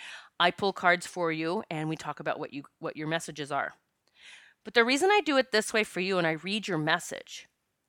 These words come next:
'cause I wanna show you how easy it is. Just get your own deck of cards. You can get guidance that way from the universe.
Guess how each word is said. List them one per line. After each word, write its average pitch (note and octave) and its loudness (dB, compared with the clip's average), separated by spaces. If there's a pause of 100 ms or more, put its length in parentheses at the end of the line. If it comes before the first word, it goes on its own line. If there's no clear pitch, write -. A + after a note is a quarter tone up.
(140)
'cause - 2
I B3 10
wanna E4+ 8
show F4 2
you D#4+ 4
how A#3+ 2
easy A#3+ 0
it G3+ 4
is. F3 -2 (180)
Just - -10
get - 0
your A#3+ 4
own G3+ 4
deck A3+ 4
of D3 -8
cards. - 2 (460)
You G#3 -4
can A#3 2
get A#3 2
guidance G#3 4
that D#3+ 0
way E3+ 0
from G#3+ -4
the A3+ 0
universe. - -2